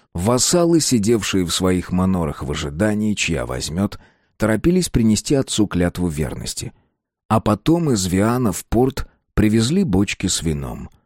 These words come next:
Эдуард был весь в трудах. Он проверял, как завозится зерно в хранилище, встречался с капитанами коллеги в ратуше Нияна,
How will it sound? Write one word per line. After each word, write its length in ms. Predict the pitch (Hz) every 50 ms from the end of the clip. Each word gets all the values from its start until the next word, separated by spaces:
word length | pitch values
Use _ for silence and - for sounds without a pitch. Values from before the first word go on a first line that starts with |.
| _ _ _ _ _ _ _ _ _
Эдуард 460 | - 82 85 104 104 123 151 160 156 131
был 200 | 127 156 151 123
весь 280 | 87 87 90 98 -
в 100 | - -
трудах. 560 | - 104 95 92 78 71 58 57 - - -
Он 180 | - 80 82 82
проверял, 540 | - 95 98 92 101 104 123 139 143 143 135
как 200 | - 123 98 87
завозится 580 | 87 98 92 98 101 92 82 82 73 - 82
зерно 360 | 80 76 87 90 92 101 98 85
в 60 | -
хранилище, 800 | - - 69 64 69 90 123 135 127 127 117 - - 147 127 - - _ _ _ _
встречался 540 | - - 151 147 147 - 214 202 - - 104
с 60 | 90
капитанами 640 | - - 87 - 80 73 - 78 76 71 67 64 65
коллеги 640 | - - - 80 78 82 101 131 147 143 135 143 139
в 80 | 113 101
ратуше 480 | 117 120 117 - - 110 - - 113
Нияна, 560 | 107 110 110 110 104 117 117 113 113 113 117